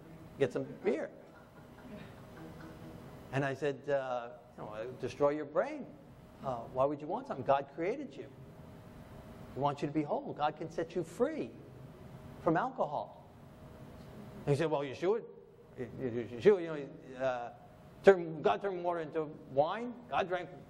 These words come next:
wine, alcohol." So using that as an excuse. That's another reason why I don't think Yeshua did that. Because why would he allow someone,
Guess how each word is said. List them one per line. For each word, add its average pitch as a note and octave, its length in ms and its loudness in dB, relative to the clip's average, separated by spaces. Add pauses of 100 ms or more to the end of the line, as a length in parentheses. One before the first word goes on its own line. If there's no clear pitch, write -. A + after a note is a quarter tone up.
wine, E3+ 300 4
alcohol." E3 580 0 (1300)
So F3+ 60 8
using F3 380 2
that G3 160 -2
as G3 80 -4
an G3+ 80 -4
excuse. A#3 320 -4 (1040)
That's E3 180 8
another B3+ 240 4
reason A#3+ 220 -2
why F3+ 160 2
I - 20 0
don't E3 220 -2
think F3 160 0
Yeshua G3 320 2
did C#4 200 -10
that. - 160 -14 (300)
Because E3 180 6
why F#3+ 160 6
would A#3+ 140 2
he A#3 80 -2
allow A3 300 0
someone, G#3 340 0